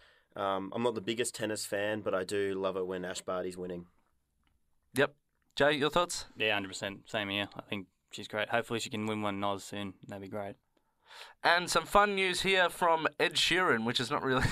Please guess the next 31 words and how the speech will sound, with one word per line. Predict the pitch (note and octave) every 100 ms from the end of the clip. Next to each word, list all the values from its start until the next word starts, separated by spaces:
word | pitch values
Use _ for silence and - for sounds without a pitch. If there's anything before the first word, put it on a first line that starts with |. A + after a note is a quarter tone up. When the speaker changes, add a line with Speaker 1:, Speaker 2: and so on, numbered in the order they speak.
| -
Speaker 2:
<laughs> | - -
a | G#3+ F#3+
sp-, | - - D3 F3+
major | E3+ F#3+ -
sporting | D3 D3 C#3 B2+
update. | A#2+ - C3 - - - - - -
Uh, | C#3+ C#3 C3+
but | C#3
four-time | G#3+ A3 F#3+ F3 D3+
Grammy | - C#3 F3+ F3+
aw-, | D#3 D3 D3 C3+
winner, | C#3 C3+ B2 - - - -
uh, | G2+ -
Ed | A#2
Sheeran | - B2+ A#2+ A2+
will | A#2
be | A#2
the | G#2+
first | - C#3 B2+ A#2+ - -
shirt | - - C#3 - _ -
sponsor | - D#3+ D3+
for | B2+ C3+
his | B2
boyhood | - E3 F#3 D#3+ D#3 F#3+ -
team, | - D#3+ E3 D3 -
Ipswi-, | F#3 - - - -
Ipswich | G3+ - - D#3 -
Town, | - D3+ D3+
next | B2+ A#2
season. | A#2+ A#2+ A2 G#2
Speaker 1:
<laughs> | -